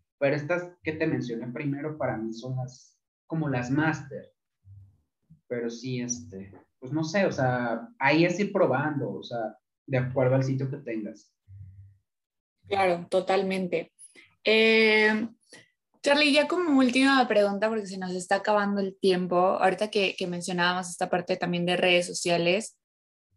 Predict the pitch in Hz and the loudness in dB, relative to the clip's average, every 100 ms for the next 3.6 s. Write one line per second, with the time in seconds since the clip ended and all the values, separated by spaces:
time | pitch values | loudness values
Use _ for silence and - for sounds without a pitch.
0 | - 202 202 202 202 202 202 202 196 _ | -2 2 4 4 4 4 2 -2 -4 _
1 | _ _ - 226 285 330 370 285 247 240 | _ _ -4 0 0 0 0 4 4 4
2 | 226 214 208 196 185 175 175 - 175 - | 2 0 0 0 2 2 2 -2 -12 -10
3 | 196 190 180 170 165 | -6 -2 0 0 -2